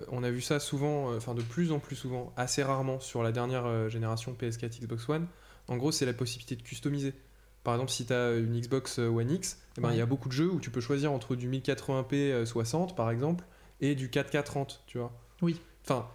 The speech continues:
Speaker 1: c'est pas beaucoup, mais en tout cas, ce qui est sûr, c'est qu'il y a une tendance où on peut configurer de plus en plus, et d'ailleurs, du coup, se rapprocher du P C.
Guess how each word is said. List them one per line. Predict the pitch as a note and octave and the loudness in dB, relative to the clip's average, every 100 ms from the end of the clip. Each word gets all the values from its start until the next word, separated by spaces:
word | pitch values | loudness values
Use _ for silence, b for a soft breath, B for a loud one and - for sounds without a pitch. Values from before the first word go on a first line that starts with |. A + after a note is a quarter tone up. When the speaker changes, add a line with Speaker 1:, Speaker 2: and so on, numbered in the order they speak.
| - | -4
Speaker 1:
c'est | - | 0
pas | C#3 F3+ | 4 4
beaucoup, | E3+ F3+ F3+ B3 D4 B B B | 4 2 2 0 0 B B B
mais | C#3 | -2
en | C#3 | 0
tout | C3+ | 0
cas, | D3 G3+ | 0 0
ce | - | 0
qui | |
est | D3+ | 0
sûr, | F3+ | 0
c'est | F3+ B2 | 0 -2
qu'il | C3+ | -2
y | |
a | |
une | A#2+ | 0
tendance | D#3 D#3 E3+ E3+ - | 2 2 2 0 -4
où | C3+ | -2
on | C3 | 0
peut | C3+ | 0
configurer | C3+ C#3+ D3 C#3+ | 0 0 2 2
de | C#3+ | 2
plus | A#2+ D#3+ | 0 0
en | D3+ | 2
plus, | D3+ F#3 F#3 | 2 -2 -2
et | C3 | 0
d'ailleurs, | B2+ D3+ | 2 2
du | B2+ | 0
coup, | A#2+ | -4
se | D#3+ | -4
rapprocher | B2 A#2 A#2+ B2 | -2 -2 -2 -2
du | A2+ | -4
P | G#2+ | -6
C. | - | -6